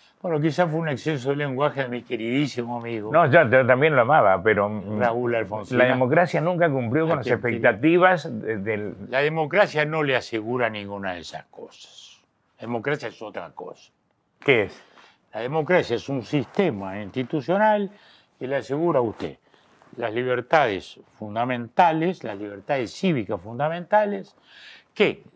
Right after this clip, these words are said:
Speaker 1: terminan siendo, en lo principal, un ejercicio en virtud del cual usted, por un método pacífico, puede cambiar de gobierno si no le gusta.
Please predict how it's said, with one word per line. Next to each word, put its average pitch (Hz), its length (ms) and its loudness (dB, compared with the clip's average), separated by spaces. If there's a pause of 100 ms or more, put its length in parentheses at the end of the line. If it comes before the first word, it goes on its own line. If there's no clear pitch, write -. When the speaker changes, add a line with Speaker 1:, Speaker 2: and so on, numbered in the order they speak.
(120)
Speaker 1:
terminan 147 600 -6
siendo, 101 680 -8
en 107 160 -8
lo 117 140 0
principal, 165 760 0 (580)
un 175 220 -4
ejercicio 147 840 -2
en 120 100 -6
virtud 123 360 -2
del 131 100 0
cual 139 280 0
usted, 120 280 -4
por 123 160 -4
un 143 140 -6
método 123 340 -4
pacífico, 180 760 -6 (320)
puede 139 240 4
cambiar 123 380 2
de 120 80 2
gobierno 107 560 -2
si 98 120 -14
no 104 120 -10
le 92 120 -12
gusta. - 460 -18